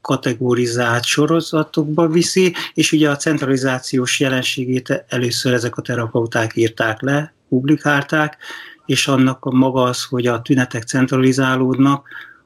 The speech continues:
az egy nagyon nagy diagnosztikus lépés szerintem a fizikális medicinában, nem csak a gyógytornában. Tehát az, hogy, hogy, hogy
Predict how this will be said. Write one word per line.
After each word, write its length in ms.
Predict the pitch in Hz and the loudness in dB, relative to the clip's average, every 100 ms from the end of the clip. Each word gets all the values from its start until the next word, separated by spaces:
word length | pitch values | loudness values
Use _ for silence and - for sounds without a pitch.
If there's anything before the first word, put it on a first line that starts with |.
| - - | -20 -4
az 100 | 127 | 0
egy 140 | 123 | 6
nagyon 520 | 131 143 160 156 127 | 6 6 4 2 0
nagy 240 | 117 113 113 | -4 -6 -8
diagnosztikus 840 | - 117 107 113 - 127 123 - - | -6 -6 -4 -6 -8 -8 -4 -4 -2
lépés 460 | 117 113 - 123 | -4 -4 -4 -2
szerintem 800 | - - 120 123 123 127 123 123 - | -2 -4 -8 -8 -8 -6 -4 -4 -2
a 420 | 127 123 127 - _ - | -2 -2 -4 -8 _ -10
fizikális 560 | 127 123 120 123 117 - | -6 -4 -2 -2 -2 -2
medicinában, 680 | 117 113 - 123 120 117 | -2 -4 -6 -4 -4 -2
nem 140 | 120 117 | -4 -4
csak 200 | - - | -6 -6
a 60 | |
gyógytornában. 800 | 123 127 - - - - 139 143 - _ | -4 -4 -4 -2 0 0 -2 -6 -10 _
Tehát 220 | 143 127 | -4 -2
az, 120 | 135 | 0
hogy, 160 | 139 127 | 0 0
hogy, 300 | 135 131 127 | 2 4 4
hogy 440 | 131 120 135 135 | 4 4 2 0